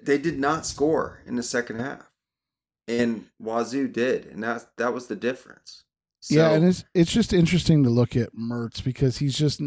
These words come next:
Speaker 2: like we've talked about before, he's never improved from that, that redshirt freshman year where you're like,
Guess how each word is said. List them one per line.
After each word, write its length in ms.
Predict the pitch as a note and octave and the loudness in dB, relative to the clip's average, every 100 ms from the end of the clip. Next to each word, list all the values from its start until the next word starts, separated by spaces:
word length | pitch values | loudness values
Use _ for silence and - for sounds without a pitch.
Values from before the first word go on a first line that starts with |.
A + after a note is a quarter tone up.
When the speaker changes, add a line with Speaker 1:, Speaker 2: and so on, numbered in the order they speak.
| C#3+ | -8
Speaker 2:
like 240 | - C#3 C3 | -6 -4 -2
we've 140 | C3 | -2
talked 260 | - B2 B2 | -2 -4 -4
about 140 | B2 | -8
before, 260 | A2 B2 A2+ | -6 -6 -6
he's 120 | A2 | -4
never 280 | B2 B2 B2+ | -4 -2 0
improved 500 | A#2 - A2+ A2 G2+ | 0 0 -2 -2 -4
from 200 | - G#2 | -4 -4
that, 180 | G2+ - _ _ | -6 -10 _ _
that 260 | A2 F#2+ - _ _ _ _ _ _ _ _ _ - | -6 -6 -8 _ _ _ _ _ _ _ _ _ -2
redshirt 460 | B2 A2+ G#2+ A#2 | 0 2 2 0
freshman 560 | - - A2+ - G#2+ G2+ | 0 0 0 0 -2 -4
year 340 | G2+ G#2+ G#2 | -6 -4 -4
where 200 | G#2 G#2 | -2 -2
you're 240 | G2+ G#2 G#2 | -2 -4 -6
like, 300 | G2+ G2 | -8 -12